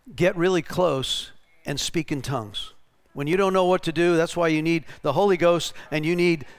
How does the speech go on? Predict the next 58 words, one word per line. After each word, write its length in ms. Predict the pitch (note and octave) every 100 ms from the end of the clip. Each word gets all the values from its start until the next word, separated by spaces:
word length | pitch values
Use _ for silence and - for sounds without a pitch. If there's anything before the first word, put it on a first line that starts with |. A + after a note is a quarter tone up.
| _
the 80 | D#3
power 320 | E3+ G3+ F#3+
of 40 |
the 60 | E3
Holy 240 | E3 E3
Ghost. 400 | D3+ D#3 D#3 - - - -
And 100 | D3
when 120 | D3
you 100 | G#3+
don't 180 | G#3+ G3
know 120 | F3+
how 100 | G3
to 80 | F3+
pray 260 | G3 G3+
or 80 | F3
what 200 | E3 G#3+
to 80 | E3+
pray, 320 | F3+ F#3 E3 - -
pray 220 | A#3+ A#3+
in 60 | G#3+
the 80 | F3+
Spirit, 420 | - A#3 D3 - D#3+
right? 260 | D#3 G#3+ - - - - -
At 120 | D#3
all 180 | F#3+ A#3
times, 380 | F#3 E3 A#2+ A#2
he 80 | B2+
tells 260 | D#3 B2+
us, 140 | A2 F3
right? 180 | F#3+ - - -
So 120 | G3
I 20 |
said, 200 | F3 G3
"Okay." 380 | F3+ B3 A3+ A3 - -
So 140 | F#3+
we 60 | F3
gathered. 280 | A3+ A3+
Now 160 | F#3 C4
we 80 | B3
got 200 | F#3+ F3+
eight 180 | G3 A#3
of 100 | D3+
us. 140 | C#3
I 80 | F3
got 260 | E3+ F3+ - - - -
a, 280 | F#3 F#3 E3
a 40 |
guy 460 | D#3+ C4 D#3 F#3+ F3+
who's 180 | E3+
first 380 | - - A3 -
mission 240 | G3+ - F#3+
trip, 240 | - F#3
Mark 400 | E3+ E3+ F3+ -
Brissom. 320 | F#3+ E3+ F#3+
He's 160 | E3 C3+
a 60 |
business 360 | B2+ G#3 F3 -
guy. 260 | F3+ E3